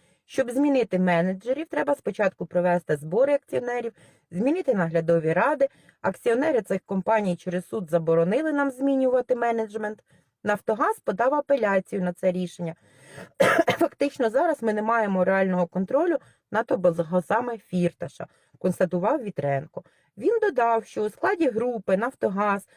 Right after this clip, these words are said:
створено компанію, оператор газорозподільних мереж України, яка впродовж наступного року має почати оперувати всіма мережами облгазів Фірташа. Але не факт. У Фірташа гарні юристи.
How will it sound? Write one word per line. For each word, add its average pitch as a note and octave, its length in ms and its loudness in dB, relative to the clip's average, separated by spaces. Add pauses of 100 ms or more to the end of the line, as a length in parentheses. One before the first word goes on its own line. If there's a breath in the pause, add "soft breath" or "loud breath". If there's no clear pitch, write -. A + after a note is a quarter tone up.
(220 soft breath)
створено F4 460 2
компанію, G3+ 640 0
оператор A#3 480 0
газорозподільних G#3+ 920 -4
мереж G3 300 -2
України, F#3 560 -2 (360)
яка G#3+ 220 0
впродовж G#3+ 420 -2
наступного F3+ 640 -2
року D4 340 0 (320 soft breath)
має G#3 280 2
почати B3 560 -2
оперувати F#3 640 0
всіма F#3+ 340 -2
мережами A3+ 600 0 (300 soft breath)
облгазів F3+ 640 0
Фірташа. - 680 -8 (280)
Але G3 180 2
не E4 100 -2
факт. - 540 -10 (180)
У C#3 100 -16
Фірташа - 480 -8
гарні F#3+ 380 -2
юристи. C3 540 -12